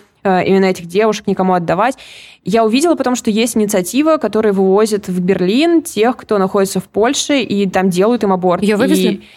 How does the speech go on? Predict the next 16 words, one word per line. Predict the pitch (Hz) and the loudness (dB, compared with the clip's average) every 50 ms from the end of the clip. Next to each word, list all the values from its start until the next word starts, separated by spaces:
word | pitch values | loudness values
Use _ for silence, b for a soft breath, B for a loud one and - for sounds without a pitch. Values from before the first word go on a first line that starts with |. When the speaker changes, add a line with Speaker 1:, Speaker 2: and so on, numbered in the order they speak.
| B B _ _ - | B B _ _ -4
Speaker 1:
я, | - 202 | -4 -4
к | - - | -2 -2
сожалению, | - 185 170 208 262 311 311 | -2 0 0 2 4 4 4
не | 294 269 | 4 4
знаю. | 233 240 208 185 180 | 4 2 2 2 2
Я | 185 | 2
знаю, | 208 214 | 0 0
что | 214 - 220 | -2 -2 -4
есть | 208 214 | -4 -4
такая | 214 - 214 | -2 -2 -2
инициатива, | 208 202 208 214 202 - 247 214 | -2 -2 -2 -4 -2 0 0 0
я | 202 190 190 | 2 2 2
очень | 190 202 202 - 214 | 0 0 0 0 0
надеюсь, | 196 190 185 175 185 214 269 254 | 0 0 0 0 0 0 0 -2
что, | - - - 208 196 196 190 190 185 180 180 175 _ _ _ _ _ _ _ _ _ _ _ _ _ _ _ _ - | -2 -4 -2 -2 0 2 2 2 0 -2 -4 -10 _ _ _ _ _ _ _ _ _ _ _ _ _ _ _ _ -4
а, | 214 208 202 196 196 190 190 | -2 0 0 2 0 0 -2